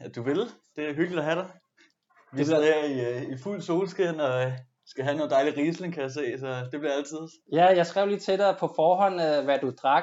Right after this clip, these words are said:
Speaker 2: bare <laughs> sådan, så man, øh, ramte noget inden for,
Speaker 1: Ja.
Speaker 2: øh, for smagsløgene, og så sagde du Riesling og Pinot Noir.
Speaker 1: Ja.
Speaker 2: Og så har vi jo fået det her fantastiske sommervejr,
Speaker 1: Ja, præcis.
Speaker 2: så jeg, så jeg smed Riesling på køl.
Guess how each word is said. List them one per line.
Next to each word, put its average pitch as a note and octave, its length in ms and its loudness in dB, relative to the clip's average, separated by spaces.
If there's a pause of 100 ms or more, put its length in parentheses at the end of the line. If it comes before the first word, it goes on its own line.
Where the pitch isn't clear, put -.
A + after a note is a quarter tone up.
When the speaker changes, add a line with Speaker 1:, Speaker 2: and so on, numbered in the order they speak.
(120)
Speaker 2:
bare D3 180 4
<laughs> - 40 -8
sådan, F3+ 160 0
så F3 180 4
man, C#3 200 0
øh, C3 180 2
ramte D3 300 0
noget C#3+ 280 2
inden D#3+ 360 -4
for, C#3+ 280 2 (280)
Speaker 1:
Ja. B2+ 560 6
Speaker 2:
øh, A#2+ 140 0
for C#3 60 -4
smagsløgene, C#3 920 0
og A#2+ 80 -4
så D#3 280 -6
sagde C#3+ 140 0
du C3+ 100 -4
Riesling F#3 420 -6
og E3 60 -8 (100)
Pinot D3+ 180 -6
Noir. A#2+ 420 -6 (240)
Speaker 1:
Ja. A#2 160 -6 (140)
Speaker 2:
Og B2 120 -4
så D#3 60 -2
har D#3+ 80 4
vi D#3+ 40 2
jo D#3 120 0
fået D#3 140 2
det D#3+ 80 4
her D3+ 100 -2
fantastiske D3 600 -6
sommervejr, D3 720 0 (100)
Speaker 1:
Ja, B2+ 60 -4
præcis. B2 160 -10
Speaker 2:
så D3 80 2
jeg, C#3+ 140 6
så C#3+ 340 -2
jeg C3+ 220 2
smed C#3 340 -4
Riesling E3+ 360 -2
på E3 60 -2 (120)
køl. F#3 260 2